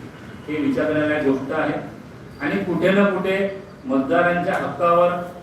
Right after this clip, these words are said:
म्हणा किंवा तिथे जी पारदर्शकता आपल्याला पाहिजे निवडणुकीमध्ये, ती तिथे होत नाहीये. विधानसभेमध्ये तेच झालं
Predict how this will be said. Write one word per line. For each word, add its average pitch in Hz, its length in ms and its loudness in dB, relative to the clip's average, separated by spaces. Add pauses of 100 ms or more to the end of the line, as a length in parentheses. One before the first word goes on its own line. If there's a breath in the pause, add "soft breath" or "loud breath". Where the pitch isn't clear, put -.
(280)
म्हणा - 140 0
किंवा 165 440 2
तिथे 160 220 0
जी 165 180 -2
पारदर्शकता - 640 0
आपल्याला 156 340 4
पाहिजे 151 340 2
निवडणुकीमध्ये, 151 600 4
ती - 300 -4
तिथे 147 320 2
होत 135 240 2
नाहीये. 127 400 4 (420)
विधानसभेमध्ये 160 600 4
तेच 175 240 2
झालं 170 400 4